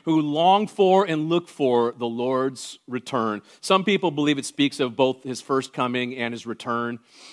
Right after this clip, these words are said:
uh, for his church. In any, in any event, is his return, his appearing precious to you this morning? Are you looking for and longing for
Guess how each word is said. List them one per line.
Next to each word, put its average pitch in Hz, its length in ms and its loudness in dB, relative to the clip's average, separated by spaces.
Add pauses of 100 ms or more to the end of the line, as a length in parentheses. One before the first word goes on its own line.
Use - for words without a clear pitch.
(120)
uh, 107 180 0
for 113 200 -4
his 110 100 -4
church. 110 640 -4 (440)
In 131 200 -2
any, 160 300 0
in 156 440 -2
any 180 260 0
event, 131 400 -2
is 143 180 -2
his 185 240 0
return, 170 400 0
his 160 100 -6
appearing 143 360 -6
precious 120 420 -6
to - 120 -14
you 117 200 -6 (100)
this - 180 -18
morning? 95 300 -16 (1200)
Are 139 60 -4
you 131 100 0
looking 147 340 0
for 135 500 2 (120)
and 123 300 -6
longing 131 480 2
for 95 560 -8